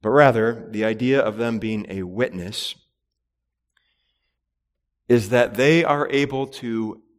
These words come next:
testify of the trustworthiness of our Savior. That's the other idea of a witness. One who can speak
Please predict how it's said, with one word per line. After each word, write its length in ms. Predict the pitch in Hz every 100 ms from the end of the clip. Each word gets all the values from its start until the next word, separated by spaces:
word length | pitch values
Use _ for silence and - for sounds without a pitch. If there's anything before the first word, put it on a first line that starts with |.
| _
testify 1080 | - - 165 - 135 - 90 82 80 85 113 - _ _ _ _ _ _ _ _ _ _ _ _
of 220 | 120 110
the 140 | 95 87
trustworthiness 1200 | - - - 190 180 - 151 160 151 143 143 - -
of 340 | 131 131 131
our 340 | - 120 120 120
Savior. 360 | - 120 98
That's 260 | 95 127 -
the 120 | 123
other 160 | 120 120
idea 220 | 107 120
of 80 | 98
a 60 |
witness. 680 | 90 98 - 90 76 - - - _ _ _ _ _ _ _ _ _ _ _ _ _ _ _ _ _
One 220 | 104 151 139
who 160 | 123
can 300 | 120 113 107
speak 680 | - - - - 175 180 -